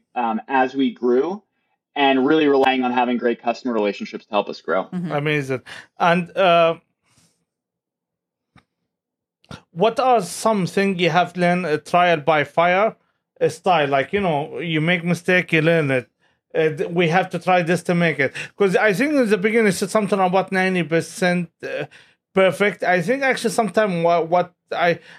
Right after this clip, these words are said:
Speaker 3: I think this really, I like what you said here, because I think sometimes the perfection kill, uh, the, uh, the success of it. 'Cause, like, because
Speaker 2: Or
Speaker 3: if you
Speaker 2: just
Speaker 3: wait
Speaker 2: kills
Speaker 3: on
Speaker 2: the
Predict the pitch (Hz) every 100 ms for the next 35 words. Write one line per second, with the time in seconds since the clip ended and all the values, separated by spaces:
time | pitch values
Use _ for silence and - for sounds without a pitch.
0 | - 165 226 208 220 - 208 233 220 196
1 | 196 208 175 180 170 160 208 175 185 160
2 | 160 190 170 - 175 202 208 220 190 -
3 | 214 185 175 175 156 196 190 - 196 220
4 | - _ _ _ _ - 196 202 202 170
5 | 170 151 165 156 - 160 151 147 143 139
6 | 135 135 139 151 - 143 185 160 160 131
7 | 117 - - - _ 185 165 202 - 175
8 | 220 190 196 202 202 226 233 214